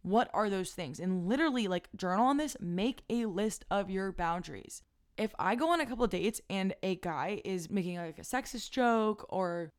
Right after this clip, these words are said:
being rude or, like, negging me, calling me, like, stupid or dumb, I'm automatically so turned off. You could be fucking a Chris Hemsworth on this date with me and I'm like, "Ew,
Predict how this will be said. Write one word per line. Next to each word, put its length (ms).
being 260
rude 400
or, 160
like, 240
negging 440
me, 440
calling 200
me, 100
like, 140
stupid 340
or 100
dumb, 220
I'm 220
automatically 1120
so 380
turned 300
off. 320
You 140
could 200
be 160
fucking 480
a 60
Chris 340
Hemsworth 460
on 160
this 160
date 180
with 140
me 180
and 100
I'm 100
like, 200
"Ew, 240